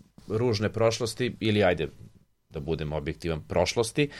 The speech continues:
jer, e, siguran sam da i u sadašnjosti ima puno tema za šta bi smo mogli da ih uhvatimo. E, tako da ja zaista, e, dozvol-,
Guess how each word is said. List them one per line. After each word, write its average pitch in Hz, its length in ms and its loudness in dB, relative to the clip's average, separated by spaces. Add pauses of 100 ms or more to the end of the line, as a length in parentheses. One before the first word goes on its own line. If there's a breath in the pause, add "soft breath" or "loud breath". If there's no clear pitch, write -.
(360 loud breath)
jer, 117 380 6
e, 113 320 6
siguran 120 360 2
sam 127 160 0
da 120 60 4
i 120 40 6
u 117 40 4
sadašnjosti 120 600 2
ima 120 140 2
puno 113 680 2
tema 117 380 4
za 104 180 2
šta 113 160 0
bi 107 340 -2 (180)
smo 117 220 -4
mogli 107 280 4
da 95 120 4
ih 95 180 2
uhvatimo. 76 640 -2 (500 soft breath)
E, 90 220 2
tako 107 320 0
da 113 400 8
ja 110 460 6 (220)
zaista, 104 760 4
e, - 60 -6
dozvol-, 101 640 0